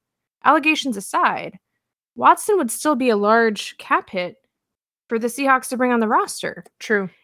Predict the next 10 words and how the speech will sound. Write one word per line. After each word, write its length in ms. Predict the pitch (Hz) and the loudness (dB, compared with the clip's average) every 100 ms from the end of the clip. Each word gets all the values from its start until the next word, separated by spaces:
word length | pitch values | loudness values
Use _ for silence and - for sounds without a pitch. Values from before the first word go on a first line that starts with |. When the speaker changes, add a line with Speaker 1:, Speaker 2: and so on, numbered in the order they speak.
| _ | _
Speaker 1:
And 200 | 240 220 - _ 392 | -2 -2 -4 _ 4
if, 480 | 359 214 277 - | 6 6 2 -6
now, 400 | 226 220 220 208 - _ | -2 2 2 0 -6 _
here's 340 | 220 214 330 294 | -14 -6 -2 0
a 60 | |
lot 160 | 202 190 | 0 0
of 60 | |
question 340 | - 190 - 196 | -2 -4 -4 -4
marks 360 | 180 208 - - | -4 -4 -10 -12
because 500 | 208 220 196 - | -6 -4 -4 -6